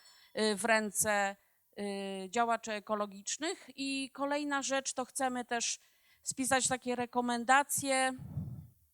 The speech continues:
dotyczące, y, jak gdyby ułatwienia, ułatwień prawnych i tak dalej, y, dla rolników ekologicznych.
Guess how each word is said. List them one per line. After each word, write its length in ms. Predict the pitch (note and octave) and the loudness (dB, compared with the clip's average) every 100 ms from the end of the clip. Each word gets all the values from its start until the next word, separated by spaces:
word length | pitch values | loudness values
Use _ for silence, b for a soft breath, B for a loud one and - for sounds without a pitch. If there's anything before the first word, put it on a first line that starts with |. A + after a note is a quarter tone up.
| _ _ _ _ | _ _ _ _
dotyczące, 920 | G#3+ A3+ A#3 - A#3+ A#3+ - A#3+ A3+ A3+ b b b b - | -6 -4 -6 -4 -4 -4 -2 0 0 -2 b b b b -6
y, 320 | A3+ A3+ A3 A3 | -2 0 0 0
jak 140 | A#3 | 0
gdyby 260 | A3+ A3+ A#3+ | 0 0 0
ułatwienia, 840 | B3 B3 - C4 B3 A#3+ A3+ A3+ - | 2 0 -2 -10 -10 -6 -4 -4 -2
ułatwień 500 | B3 C#4 - B3+ A#3 | 2 2 0 -12 -8
prawnych 540 | B3+ B3 A#3 A#3+ A#3 | -2 -2 -2 -12 -16
i 60 | A3+ | -12
tak 220 | A3+ G#3+ | -12 -8
dalej, 640 | A3+ A3+ A3+ A3 A3 A3 | -8 -6 -8 -8 -12 -12
y, 40 | G3+ | -8
dla 240 | A3+ A3+ | -4 -4
rolników 500 | A3+ A3 A3 A3 A3 | -4 -12 -14 -14 -14
ekologicznych. 840 | G#3+ A3+ A3 G3+ G3+ - A3+ B3+ | -8 -6 -6 -10 -16 -16 -12 -12